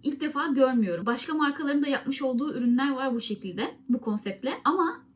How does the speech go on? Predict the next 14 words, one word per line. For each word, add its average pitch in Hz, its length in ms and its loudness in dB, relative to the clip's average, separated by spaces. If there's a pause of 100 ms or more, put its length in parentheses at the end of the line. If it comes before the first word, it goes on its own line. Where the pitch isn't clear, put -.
ilk 320 240 0
defa 277 380 2
aynı 254 240 2
haznenin 220 460 2
içerisinde 202 640 0
görüyorum 175 520 0
ben 165 220 -4
bunu. 233 300 0
Bana 277 280 2
çok 381 200 -4
enteresan 226 540 4
gelmişti 190 400 -2
açıkçası. 240 360 -6
Yani 269 440 2